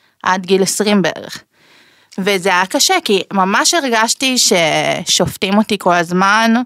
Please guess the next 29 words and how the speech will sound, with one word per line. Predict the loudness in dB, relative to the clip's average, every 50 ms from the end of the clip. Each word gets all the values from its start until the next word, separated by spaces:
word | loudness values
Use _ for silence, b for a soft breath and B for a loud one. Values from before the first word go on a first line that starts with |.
| b b b b b b b -2
ושבאתי | -2 0 0 0 0 0 0 0 0 2 2
מעמדה | 2 2 2 2 2 0 -2 -2 _ 2 4 4 4 4 4 2 4 4
יותר | 2 2 2 2 2 4 4
נחותה | 2 2 0 -2 -4 -2 0 0 2
מאנשים | 2 0 0 0 0 -2 -2 -2
אחרים. | -2 -4 -4 -6 -6 -6 -6 -4 -4 -4 -6 b b b b b b b b b b b b b b -2
אז | 0 2 2 0 0 -2 -2
הייתי | -2 -2 -2 -2 -4
צריכה | -4 -2 0 -2 -2 0
כל | 0 2 2 4
הזמן | 4 2 2 2 2 4 4
להיות | 4 4 4 2 0 0
הכי | -2 0 0 0 0 0 2
טובה | 2 2 2 2 2 2
בכל | 2 2 2 2 2 2
דבר | 2 0 0 0
שאני | 0 -2 -2 -2 -4
עושה. | -6 -8 -10 -14 -14 -16 b b b b b b b b b -6
אם | -2 0 2 2 2
זה | 2 2 0 0 0 0 -2 -2
להיות | 0 0 2 2 0
הכי | -2 -4 -2 -2
טובה | 0 0 0
בלימודים, | 2 2 2 2 2 0 -2 -2 0 0 2 2 2 2 4 4 4 4 4 4 4 4 4
להיות | 4 4 2 0
הכי | 0 -2 -2 0
פופולרית, | 0 -2 -2 0 0 2 2 2 2 2 0 0 -2 0 0
להיות, | 2 4 4 2 2 2 2
אה, | 2 2 2